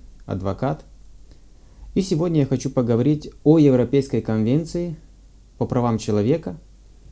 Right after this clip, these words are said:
что это за документ, когда он был принят,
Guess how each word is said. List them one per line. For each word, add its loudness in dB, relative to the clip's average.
что 4
это 4
за 2
документ, 0
когда 0
он 2
был 2
принят, 0